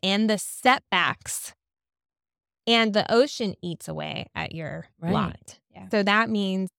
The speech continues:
Speaker 1: that it's possible that some of the properties there cannot be rebuilt
Speaker 3: Yep. So
Speaker 1: at
Speaker 3: you gotta
Speaker 1: all.
Speaker 3: think about all these things when you're buying a
Speaker 1: You have
Speaker 3: second
Speaker 1: to think
Speaker 3: home.
Speaker 1: about risk. So, uh, when I was first looking, I was looking in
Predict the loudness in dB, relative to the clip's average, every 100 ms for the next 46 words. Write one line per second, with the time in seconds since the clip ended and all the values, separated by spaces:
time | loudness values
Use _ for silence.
0 | _ _ _ 0 0 -2 -8 2 2 4
1 | -2 -2 -2 -4 -4 -4 -6 -6 -4 -4
2 | 2 2 2 -2 -2 0 0 -2 -4 -2
3 | -4 -4 -6 _ _ _ _ -20 -20 _
4 | _ _ _ _ _ _ 2 2 2 0
5 | -4 -2 0 0 -2 -4 -8 -8 -10 -12
6 | -16 -16 -12 -10 -2 0 2 2 2 0
7 | -2 0 4 4 4 4 6 6 6 4
8 | 4 4 0 2 2 2 -2 -2 -2 -2
9 | -2 -2 -4 -2 -4 -2 -2